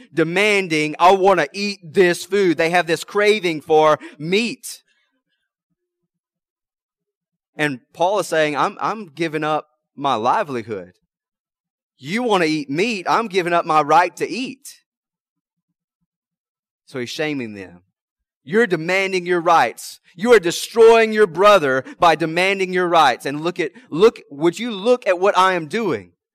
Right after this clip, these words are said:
That is not the way that I showed you how to live the Christian life. I have not made use of any of my rights so that I would not put an obstacle between you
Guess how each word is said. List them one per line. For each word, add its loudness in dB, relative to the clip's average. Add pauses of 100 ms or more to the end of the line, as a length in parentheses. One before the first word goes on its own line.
(460)
That 4
is 4
not 2
the -4
way 4
that 2
I 6
showed 2
you -8
how 0
to 2
live 4 (180)
the -2
Christian -4
life. -2 (2000)
I -4
have -2
not 2
made -2
use -10
of -8
any -6
of -6
my -4
rights -14 (960)
so -8
that 0
I 2
would -4
not -6
put -8
an -14
obstacle -10
between -14
you -12